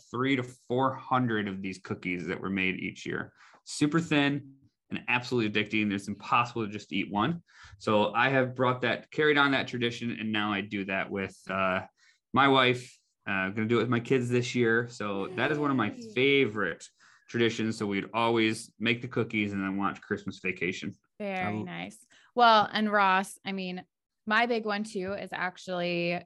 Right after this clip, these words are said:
Speaker 2: making Christmas cookies. When I was little, my mom would take my sister and I over to my grandma's house, and we would have, like, a cookie baking day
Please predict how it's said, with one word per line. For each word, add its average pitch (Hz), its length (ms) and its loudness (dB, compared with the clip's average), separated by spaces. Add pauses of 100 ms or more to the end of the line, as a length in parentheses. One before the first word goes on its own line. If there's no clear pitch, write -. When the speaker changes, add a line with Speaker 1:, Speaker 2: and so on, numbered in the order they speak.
Speaker 2:
making 180 480 -4
Christmas 170 420 -6
cookies. 170 540 -2
When 185 100 2
I 180 80 4
was 180 180 -4
little, 180 760 2 (460)
my 185 200 0
mom 175 340 4
would 190 120 -4
take 185 180 -8
my 170 160 -6
sister 190 400 -8
and 170 120 -2
I 160 140 -2
over 165 240 0
to 165 60 -2
my 156 120 -2
grandma's 170 560 2
house, 220 520 -4 (180)
and 160 460 -2
we 190 180 -4
would 180 280 -2
have, 165 520 0
like, 160 340 -2
a 156 280 -6
cookie 175 500 -4
baking 160 800 -4
day 160 580 2